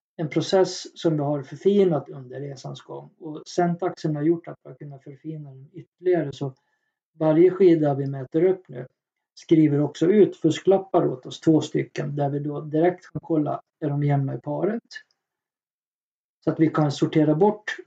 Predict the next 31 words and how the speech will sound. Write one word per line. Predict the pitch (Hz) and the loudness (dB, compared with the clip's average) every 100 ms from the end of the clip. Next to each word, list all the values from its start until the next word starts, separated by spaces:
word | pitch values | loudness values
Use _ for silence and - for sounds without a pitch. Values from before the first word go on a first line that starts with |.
| _ | _
ah, | 190 190 | 2 4
de | 180 160 | 4 4
här | 175 165 | 6 4
är | |
för | 160 160 151 | 4 2 2
ojämna. | 143 147 156 175 208 _ _ _ _ _ _ _ _ _ _ _ _ | 0 0 0 -2 -4 _ _ _ _ _ _ _ _ _ _ _ _
Nu | 196 196 | 2 4
tycker | 196 214 185 | 4 2 2
inte | 160 | 2
jag | 202 | -2
att | - | 2
det | 156 | 0
är | |
ett | - | 0
jättestort | 160 160 165 - 165 160 208 - - | 0 2 2 -2 -8 -4 -6 -6 -8
problem. | 151 170 156 | 0 2 2
Det | 139 | 0
var | 147 | -4
mycket | 156 175 180 - 185 | -2 -2 -4 -4 -4
större | - 143 | -2 -4
för | - | -6
fem | 127 151 139 151 | -2 0 0 -2
år | 147 | -4
sedan. | - 131 143 | -8 -12 -6
Nu | 160 | -2
har | 156 147 | 0 0
leverantören | 147 139 131 131 131 135 | -2 -6 -8 -10 -10 -6
blivit | 139 131 135 | -4 -4 -6
mycket, | 139 143 131 - 139 | -8 -10 -12 -12 -14
mycket | 131 143 | -14 -12
bättre. | 156 156 - 143 | -12 -12 -12 -12